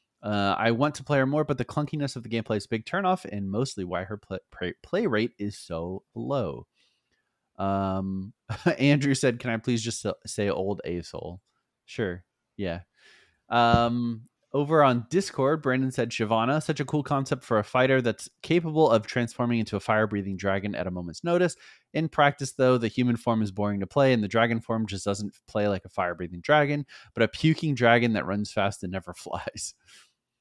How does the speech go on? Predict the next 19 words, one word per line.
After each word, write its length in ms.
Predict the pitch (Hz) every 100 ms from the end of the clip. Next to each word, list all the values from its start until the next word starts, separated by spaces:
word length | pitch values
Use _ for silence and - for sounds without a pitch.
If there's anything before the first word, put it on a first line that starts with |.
| _
Uh, 200 | - 107 -
Actual 320 | 147 - 160
Yordle 420 | 143 135 131 135
said, 240 | - 123 117
"Zeri 300 | 117 123 123
is 160 | 120
really 200 | 110 107
neat. 240 | 107 143 143
I 80 | 113
wish, 400 | 110 110 - - -
uh, 160 | 107 101
I 100 | 135
just 160 | 151
wish 100 | 139
she 100 | 131
played 240 | 131 131 117
more 160 | 110
like 200 | 107 104
a, 200 | 101 98